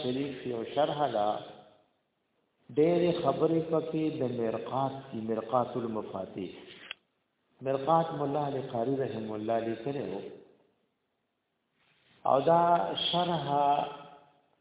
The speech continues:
د هندوستان یو عالم لیکلی، شیخ ابو الحسن عبید اللہ ابن علامہ محمد ابن عبد السلام المبارک پوری رحمہ اللہ.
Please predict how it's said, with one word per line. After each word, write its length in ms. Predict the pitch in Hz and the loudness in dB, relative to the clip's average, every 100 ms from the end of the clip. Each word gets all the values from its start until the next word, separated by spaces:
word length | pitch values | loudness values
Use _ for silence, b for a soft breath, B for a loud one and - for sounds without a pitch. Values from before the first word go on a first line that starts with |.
| _ _ _ 120 | _ _ _ -8
د 40 | |
هندوستان 720 | 123 135 147 147 - 165 170 151 | -6 -2 -2 -2 0 0 2 0
یو 140 | 135 131 | 4 6
عالم 420 | 120 127 147 143 131 | 6 6 2 0 -2
لیکلی، 420 | 127 135 127 123 - | -2 -2 0 -2 0
شیخ 420 | 127 127 127 127 127 - - - _ _ _ _ _ _ 120 | 0 0 0 0 -4 -8 -14 -20 _ _ _ _ _ _ -10
ابو 120 | 120 | -6
الحسن 600 | 131 117 120 123 127 127 127 | -4 -4 -4 -6 -6 -4 -2
عبید 260 | 120 123 120 | -2 -2 0
اللہ 1600 | 110 110 110 107 107 107 107 107 - - _ _ _ _ _ 131 131 | -2 0 2 4 4 2 -4 -12 -18 -20 _ _ _ _ _ -10 -8
ابن 220 | 135 135 | -2 2
علامہ 520 | 131 131 131 123 123 120 | 2 4 4 4 0 -2
محمد 480 | 120 110 120 120 117 | -2 -4 -4 -4 -2
ابن 260 | 117 - 123 | -4 -4 -6
عبد 180 | 117 110 | -4 -6
السلام 540 | 90 110 104 120 131 127 - - - - 143 151 | -6 -6 -2 0 0 -2 -10 -14 -20 -10 -4 -2
المبارک 760 | 143 131 123 113 104 104 - - 131 | -2 -4 -2 0 0 -2 -6 -10 -6
پوری 340 | 131 104 87 - - - _ _ _ _ _ _ _ | -4 -4 -6 -12 -18 -20 _ _ _ _ _ _ _
رحمہ 500 | 120 143 120 117 110 98 | -8 -8 -6 -6 -6 -8
اللہ. 400 | 98 95 95 | -10 -8 -6